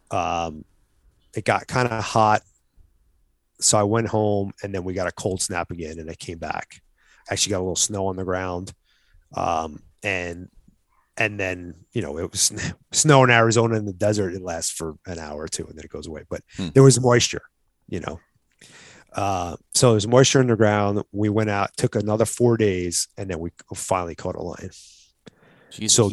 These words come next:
Speaker 1: nine, nine days riding, you know, twenty miles a day on horseback and not, not seeing a lion. Now, mind you,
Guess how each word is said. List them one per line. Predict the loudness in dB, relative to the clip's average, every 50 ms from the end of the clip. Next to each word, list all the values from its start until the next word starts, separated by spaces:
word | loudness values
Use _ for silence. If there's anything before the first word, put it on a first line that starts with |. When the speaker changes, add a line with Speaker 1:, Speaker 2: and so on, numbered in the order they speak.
| 0 2 4
Speaker 1:
nine, | 6 6 6 4
nine | 4 4 6 6 6 6 6
days | 8 8 8 10 8 8 6 6 4
riding, | 2 4 4 4 4 4 4 2 2 0 -2 -6 -8 -10 -16 -20 _ _ _ _ -6
you | -4 -2
know, | -2 -2 -2
twenty | -4 -4 -2 -2 0 0 0
miles | 0 2 2 2 2 0 0
a | 0
day | -2 -2 -2 -2 -2 -4 -4 -6 _ _ _ _ _ _ _ _ _ _ _ _ _ _ _ _ _ _ _ _ _ _ _ _ _ _ _ _ -8
on | -6 -6 -6 -6
horseback | -4 -2 0 2 2 2 0 0 -2 -2 -4 -6 -10 -18 -20 _ _ _ _ _ _ _ _ _ -12
and | -10 -8 -8 -8 -8 -10 -10 -12 -12 -14 -16 -18 -20 _ _ _ _ _ _ _ _ _ _ -14
not, | -12 -10 -10 -10 -12 _ -14
not | -10 -10 -10 -8 -8
seeing | -8 -8 -8 -8
a | -8
lion. | -8 -8 -8 -8 -10 -12 -16 _ _ _ _ _ _ _ _ _ _ _ _ 2
Now, | 4 4 4 4 0 -4 _ _ -6
mind | 0 2 4 4 4 2 0
you, | -4 -6